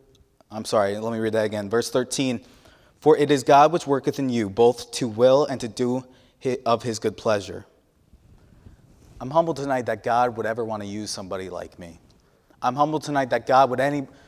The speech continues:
would want to use any of us as Christians, as people. He doesn't use perfect people. No, he uses obedient people. Moses was a man. He wasn't good with his speech. Was he perfect? No, but he was obedient.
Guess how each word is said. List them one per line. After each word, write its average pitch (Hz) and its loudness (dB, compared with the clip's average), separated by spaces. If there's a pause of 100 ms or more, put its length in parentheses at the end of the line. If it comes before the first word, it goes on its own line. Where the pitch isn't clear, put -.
(200)
would 131 0
want 143 2
to 131 -4
use 139 -4 (180)
any 139 -2
of 113 -4
us 110 -2 (800)
as 131 -4
Christians, 156 0
as 127 -2
people. 151 -2 (300)
He 180 -2
doesn't 165 4
use 165 2
perfect 160 2
people. 156 0
No, 151 6
he 151 -4
uses 151 0
obedient 143 -2
people. 113 -8 (580)
Moses 156 4
was 147 2
a 143 2
man. 160 2
He 147 -2
wasn't 147 2
good 170 2
with 147 -2
his 143 -4
speech. 160 -2
Was 139 0
he 131 -8
perfect? 165 0
No, 147 2 (520)
but 147 2
he 139 0
was 131 -2
obedient. 120 -4